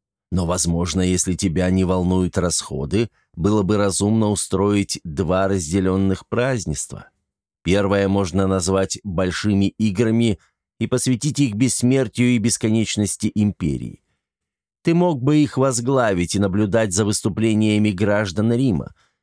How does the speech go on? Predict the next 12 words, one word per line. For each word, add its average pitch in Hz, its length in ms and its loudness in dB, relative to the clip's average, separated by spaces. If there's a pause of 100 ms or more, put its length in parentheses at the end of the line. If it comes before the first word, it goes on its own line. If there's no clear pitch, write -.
(160)
любоваться 165 680 0
дрессированными 113 840 0
слонами. 87 720 -4 (800)
А 80 120 -4
после 90 440 -2
устроить 95 580 0
празднование 92 680 0
в - 40 -10
честь - 420 -4
первого 95 440 2
бритья 95 480 0
бороды. 107 540 -2